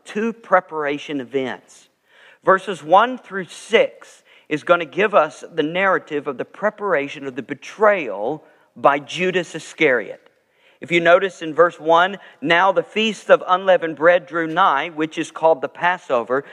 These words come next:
The Passover was coming, and the chief priests and scribes sought how they might kill him, for they filled, feared the people. So the Passover was coming. They knew Jesus was coming to Jerusalem to observe the Passover.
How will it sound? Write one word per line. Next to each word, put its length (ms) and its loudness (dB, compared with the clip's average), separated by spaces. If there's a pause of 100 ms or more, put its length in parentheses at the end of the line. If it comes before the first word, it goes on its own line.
(100)
The 60 0
Passover 460 -2
was 260 -4
coming, 500 -4 (220)
and 160 0
the 80 -2
chief 380 -4
priests 340 -2
and 140 -4
scribes 560 0
sought 280 2
how 220 0
they 160 4
might 320 -4
kill 320 8
him, 400 -8 (200)
for 160 2
they 160 6
filled, 500 -2
feared 300 0
the 80 -4
people. 640 -2 (360)
So 160 4
the 80 4
Passover 720 0
was 140 -10
coming. 380 -2
They 120 6
knew 300 0
Jesus 480 -6
was 160 -2
coming 340 -6
to 100 -10
Jerusalem 600 -2 (220)
to 100 4
observe 360 4
the 100 0
Passover. 680 -2